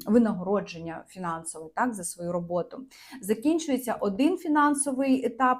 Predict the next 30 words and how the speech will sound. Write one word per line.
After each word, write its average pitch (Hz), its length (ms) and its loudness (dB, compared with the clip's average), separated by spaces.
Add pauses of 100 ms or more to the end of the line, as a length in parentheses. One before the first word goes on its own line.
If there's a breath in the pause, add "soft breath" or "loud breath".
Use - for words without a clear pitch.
(120)
і - 80 -12
переходите 240 640 0
в - 200 -8
інший. 180 580 -8 (340 loud breath)
Можете 311 360 2
взагалі 262 400 4
просто 262 340 0
на 220 100 -2
банальному 220 480 0
уровні 240 500 0 (140)
переоцінити 240 800 2
свою 196 400 -6
цінність, 202 640 -4
тобто 180 340 -6 (340 loud breath)
підвищ-, 208 540 -4
ви 226 120 0
думали, 220 540 6
чи - 140 -8
підвищувати 214 1000 -2
вартість 220 480 0
своїх 202 260 -6
послуг 208 400 -8
чи - 200 -12
ні, 226 360 -2 (240 loud breath)
і 202 100 2
ось 240 220 4
ви 196 100 -6
такі: 196 360 -8 (200)
«Так, - 500 0
все, 170 460 -4